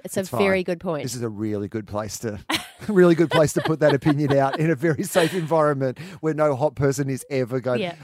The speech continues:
Speaker 2: The only way a hot person will have heard that is if they're actually driving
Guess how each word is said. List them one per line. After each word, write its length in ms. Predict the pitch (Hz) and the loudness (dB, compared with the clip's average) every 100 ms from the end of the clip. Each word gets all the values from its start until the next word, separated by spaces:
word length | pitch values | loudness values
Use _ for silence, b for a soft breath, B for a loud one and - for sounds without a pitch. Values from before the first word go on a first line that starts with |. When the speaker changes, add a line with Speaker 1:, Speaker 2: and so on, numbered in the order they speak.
| - | -14
Speaker 2:
The 160 | 160 175 | -2 2
only 180 | 196 202 | 2 4
way 180 | 190 | 4
a 80 | 160 | 4
hot 220 | 131 170 | 2 -2
person 320 | 143 143 143 135 | 2 0 0 -2
will 100 | 135 | -2
have 140 | 110 | 0
heard 220 | 131 131 | 0 0
that 200 | 123 120 | 0 -2
is 160 | 135 127 | -4 -4
if 160 | 131 | -4
they're 220 | - 131 127 | -2 -2 -2
actually 320 | 123 131 123 | -4 -4 -6
driving 540 | 117 127 131 123 113 | -2 -2 -2 -4 -10